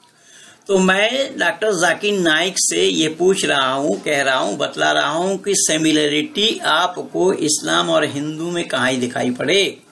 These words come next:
अगर similarity, similarity है, समानता है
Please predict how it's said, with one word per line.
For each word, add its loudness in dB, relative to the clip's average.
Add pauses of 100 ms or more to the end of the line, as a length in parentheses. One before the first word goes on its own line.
(2500)
अगर 2
similarity, -2
similarity 0
है, 2
समानता 0
है -2